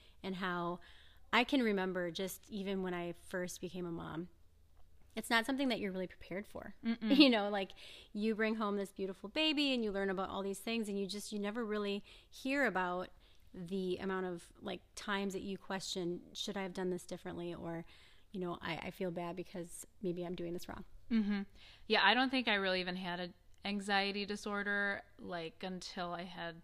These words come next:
Speaker 2: kids, because, and I think it was largely because of guilt, because you just feel like you're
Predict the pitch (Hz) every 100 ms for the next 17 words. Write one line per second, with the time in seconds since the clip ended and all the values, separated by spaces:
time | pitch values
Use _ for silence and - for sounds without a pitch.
0 | - - 175 143 175 - - 196 - 202
1 | 180 - 240 208 208 269 294 294 262 233
2 | 240 247 262 247 254 247 226 247 208 285
3 | 392 - - 185 196 180 190 185 180 -
4 | - - - - - - - 220 208 196
5 | - 202 190